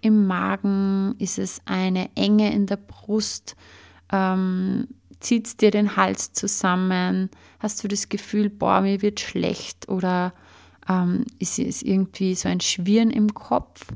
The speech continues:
Das ist so interessant, ja, wenn du hier wirklich dir mal Zeit nimmst und die Aufmerksamkeit darauf lenkst, dann wirst du das wahrnehmen. Und beobachte das Gefühl in deinem Körper,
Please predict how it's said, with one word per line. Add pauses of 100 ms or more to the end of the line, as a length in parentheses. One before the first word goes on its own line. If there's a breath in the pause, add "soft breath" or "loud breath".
(500)
Das
ist
so
interessant, (340)
ja,
wenn
du (420 soft breath)
hier
wirklich
dir
mal
Zeit
nimmst (1080)
und
die
Aufmerksamkeit
darauf
lenkst, (300 soft breath)
dann
wirst
du
das (100)
wahrnehmen. (880 loud breath)
Und
beobachte
das
Gefühl
in
deinem
Körper,